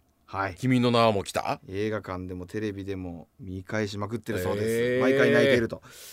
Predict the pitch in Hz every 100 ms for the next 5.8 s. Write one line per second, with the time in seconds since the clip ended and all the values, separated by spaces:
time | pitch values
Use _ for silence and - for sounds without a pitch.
0 | - - _ _ _ _ _ _ _ _
1 | - 185 185 151 - 101 - 110 117 127
2 | 110 160 160 123 92 101 110 _ - 135
3 | 135 123 123 113 - 131 139 143 127 -
4 | 82 110 131 101 62 - _ - - 165
5 | 151 156 147 131 123 - 90